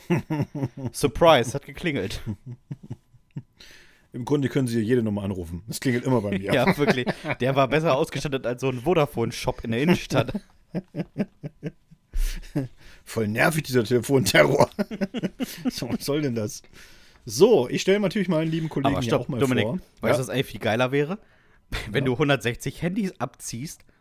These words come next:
Speaker 2: und dann antwortest du aber auch alle Nachrichten, Anrufe.
Speaker 1: Ja, das meine ich ja. Ja, das meine ich ja damit. Es hat einfach dauernd geklingelt bei ihm und er saß da wie, so, wie,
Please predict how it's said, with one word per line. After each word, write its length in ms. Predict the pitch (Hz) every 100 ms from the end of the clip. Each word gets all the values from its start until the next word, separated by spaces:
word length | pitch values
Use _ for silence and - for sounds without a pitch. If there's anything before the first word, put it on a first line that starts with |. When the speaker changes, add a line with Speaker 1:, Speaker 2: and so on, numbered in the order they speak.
| -
Speaker 2:
und 140 | 135 127
dann 140 | 107 -
antwortest 580 | 143 185 147 131 123
du 100 | 120
aber 140 | 104 101
auch 140 | 98 - -
alle 320 | 104 98 101 _ _
Nachrichten, 840 | 101 123 139 147 - 127 123 123 -
Anrufe. 220 | 110 123 131
Speaker 1:
Ja, 40 |
das 120 | 123
meine 180 | 190 254
ich 80 | 233
ja. 200 | 123 123 - - - - - -
Ja, 120 | 185 123
das 120 | 156
meine 120 | 196
ich 60 | 190
ja 60 |
damit. 320 | 110 107 98 - _ _ _ _ _
Es 60 | -
hat 100 | 139
einfach 220 | 139 196
dauernd 300 | - 165 208
geklingelt 340 | 165 190 202 202
bei 80 |
ihm 300 | 123 123 196 -
und 140 | 180
er 160 | 185 156
saß 180 | 160
da 160 | - 170
wie, 60 | 180
so, 140 | 151
wie, 140 | 165